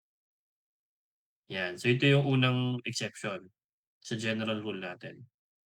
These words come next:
Okay? So, ano ba itong ibig sabihin ng prescribe? Yan. Itong prescribe or what we call prescription, hindi ito yung reseta ng doktor, ah. Prescription.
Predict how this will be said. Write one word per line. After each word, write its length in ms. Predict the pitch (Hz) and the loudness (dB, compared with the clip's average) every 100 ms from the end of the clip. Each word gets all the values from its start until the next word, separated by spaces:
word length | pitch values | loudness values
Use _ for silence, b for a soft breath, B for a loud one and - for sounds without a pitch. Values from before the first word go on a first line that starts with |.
| _ _ | _ _
Okay? 400 | 123 170 185 - _ _ _ _ _ | 6 6 4 -10 _ _ _ _ _
So, 160 | - 135 | 0 2
ano 160 | 156 | 4
ba 60 | 165 | 2
itong 180 | 160 156 | 2 4
ibig 140 | 147 | 4
sabihin 320 | 143 147 143 | 4 6 6
ng 80 | 139 | 6
prescribe? 580 | 139 120 - 123 120 - _ _ _ _ _ _ _ | 4 2 2 4 4 0 _ _ _ _ _ _ _
Yan. 400 | 101 104 104 92 _ _ _ _ _ _ _ _ _ _ | -2 0 -2 -6 _ _ _ _ _ _ _ _ _ _
Itong 560 | 180 185 165 156 156 143 | 4 8 8 8 4 4
prescribe 560 | 160 147 143 123 123 127 | 2 4 4 6 4 4
or 240 | 131 123 | 4 6
what 160 | 131 135 | 4 4
we 80 | 135 | 2
call 240 | 131 131 131 | 6 4 4
prescription, 880 | - - 127 127 - 110 104 123 135 _ _ _ _ _ _ _ _ _ _ _ _ - | 2 2 0 0 -2 -4 -4 -6 -8 _ _ _ _ _ _ _ _ _ _ _ _ -6
hindi 240 | 117 120 | 2 2
ito 80 | 127 | 4
yung 160 | 120 120 | 4 2
reseta 400 | 117 117 117 113 | 0 -2 0 -2
ng 480 | 113 110 113 113 107 | -2 -4 -6 -8 -6
doktor, 400 | 110 _ 117 95 | -8 _ -4 -4
ah. 140 | 90 120 _ _ _ _ _ _ _ _ _ | -8 -14 _ _ _ _ _ _ _ _ _
Prescription. 720 | 110 - 107 98 - 98 123 | -10 -8 -8 -8 -10 -10 -12